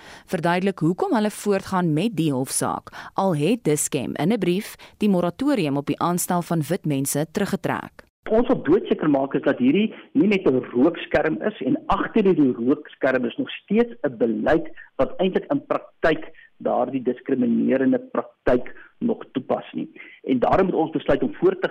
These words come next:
Speaker 2: gaan met 'n openbaarmaking van inligtingsaak. Nou, die proses het al afgeskop. Ons wil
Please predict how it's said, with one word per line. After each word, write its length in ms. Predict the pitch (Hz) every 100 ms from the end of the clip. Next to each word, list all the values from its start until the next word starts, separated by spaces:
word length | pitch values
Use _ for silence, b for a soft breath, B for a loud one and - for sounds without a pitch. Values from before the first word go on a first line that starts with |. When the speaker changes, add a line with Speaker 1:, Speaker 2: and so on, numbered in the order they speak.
| -
Speaker 2:
gaan 180 | 139 127
met 200 | 120 123
'n 100 | -
openbaarmaking 920 | 123 131 113 113 139 127 120 - 135 -
van 160 | 120 -
inligtingsaak. 1000 | 151 151 151 143 131 - - 147 185 -
Nou, 120 | 113 117
die 140 | 156 -
proses 400 | - - 156 -
het 160 | 120
al 120 | 120 -
afgeskop. 640 | - - 151 - 185 - -
Ons 200 | 202
wil 120 | 202